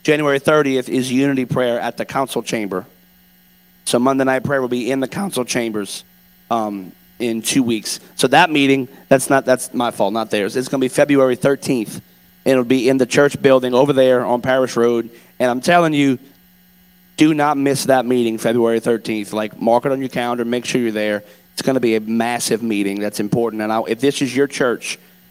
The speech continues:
I'm asking you to make sure you're there. Sanctuarity, I love it. Monday, February thirteenth. They're changing it on the spot. It's fantastic. I love it. But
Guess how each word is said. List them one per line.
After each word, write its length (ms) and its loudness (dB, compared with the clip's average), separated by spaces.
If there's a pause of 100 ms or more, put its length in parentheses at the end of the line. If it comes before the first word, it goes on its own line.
(140)
I'm 180 2
asking 360 0
you 100 2
to 60 0
make 180 0
sure 160 -2
you're 180 -2
there. 420 -4 (3000)
Sanctuarity, 760 4 (400)
I 60 2
love 180 2
it. 260 -6 (240)
Monday, 520 4 (920)
February 440 6
thirteenth. 400 2
They're 160 2
changing 300 0
it 60 -2
on 160 0
the 60 -2
spot. 140 0
It's 100 -6
fantastic. 540 -2
I 60 0
love 180 0
it. 160 -8 (640)
But 340 6